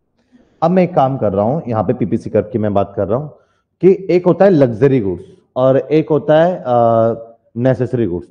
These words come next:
दो टाइप की goods का मैं पेपर में बात कर रहा हूं। तो luxury goods and necessary goods की अगर मैं बात करूं, ये हमारा goods क्या है, एक्स है। अगर economy के अंदर whom to produce, मतलब किसके लिए production हो, तो economy के अंदर अगर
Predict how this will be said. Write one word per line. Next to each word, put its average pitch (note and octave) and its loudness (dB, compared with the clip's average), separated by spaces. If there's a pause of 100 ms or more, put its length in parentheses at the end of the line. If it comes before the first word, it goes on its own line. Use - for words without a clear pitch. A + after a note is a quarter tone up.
दो D3+ 4
टाइप C3+ 0
की C3+ -6
goods A2+ -4
का A2+ -4
मैं G#2 -8 (140)
पेपर A2 -2
में D3+ -4
बात G2+ -2
कर F#2+ -6
रहा E2+ -10
हूं। D#2+ -16 (840)
तो D#3 0
luxury D3 4
goods G3 2
and D#3 -4
necessary C#3+ -2
goods C3 -2
की C#3+ -6
अगर B2+ -2
मैं B2+ -2
बात A2+ -2
करूं, C#3+ -8
ये A2+ -4
हमारा G2+ -4
goods A2 -10
क्या A#2 -6
है, C#3+ -10 (180)
एक्स - -20
है। E2+ -20 (2500)
अगर F#3 4 (100)
economy E3+ -2
के F3+ 0
अंदर F#2+ -4
whom F3 2
to F#3 0
produce, B2+ 0
मतलब D#3+ -2
किसके E3+ -4
लिए F#3+ 2
production C#3+ -2
हो, F2 -8 (880)
तो G3 2
economy F3 0
के A3 0
अंदर D#3+ 0
अगर D3+ -2